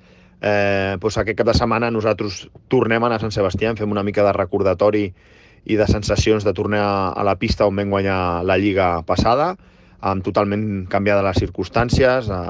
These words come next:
ens desplacem amb moltíssimes baixes, pràcticament sis baixes,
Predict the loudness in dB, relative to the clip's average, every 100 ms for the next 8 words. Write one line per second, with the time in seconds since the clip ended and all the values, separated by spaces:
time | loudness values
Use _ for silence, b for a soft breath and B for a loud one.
0 | -8 -8 -4 0 0 2 0 0 -4 -4
1 | -4 -2 0 0 2 0 0 B B B
2 | B -4 -2 0 0 0 0 0 0 0
3 | 2 2 2 0